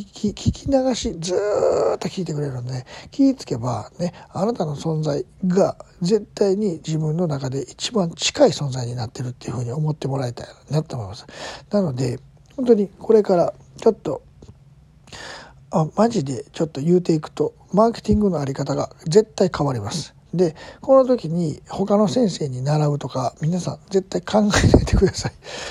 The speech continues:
最先端がここにあるので、最先端がなんでここにあるかって言ったら、ね、最先端だと思う人たちと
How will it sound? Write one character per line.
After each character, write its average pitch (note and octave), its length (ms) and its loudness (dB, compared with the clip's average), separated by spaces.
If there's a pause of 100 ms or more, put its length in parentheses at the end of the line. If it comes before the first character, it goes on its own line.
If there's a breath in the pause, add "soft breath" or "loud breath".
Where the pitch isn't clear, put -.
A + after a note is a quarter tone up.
最 B3 260 4
先 B3 220 2
端 D3+ 160 0
が D3+ 100 -2
こ F3 160 0
こ G#3 140 2
に G3+ 160 4
あ B2 100 -4
る B2 80 -6
の G2 140 -8
で、 F#2+ 200 -10 (260 loud breath)
最 B3 240 -2
先 B3+ 240 -2
端 F#3 220 0
が F#3+ 180 0
な D#3+ 120 -2
ん - 20 -2
で G#3 120 2
こ - 100 -10
こ F3+ 140 0
に F3 80 2
あ D#3 80 0
る D#3 80 -4
か D3+ 120 -6
っ C3+ 40 -6
て - 180 -8
言 - 20 -2
っ C#3+ 40 -2
た C#3+ 60 -4
ら、 C#3+ 120 -10 (360 loud breath)
ね、 D#3 200 0 (260 loud breath)
最 A3 360 4
先 A3+ 240 4
端 D3+ 340 -2
だ E3+ 140 2
と - 100 -4
思 G3+ 420 4
う G#3 60 4
人 - 240 -4
た A#2 160 -8
ち - 180 -16
と D3 240 -2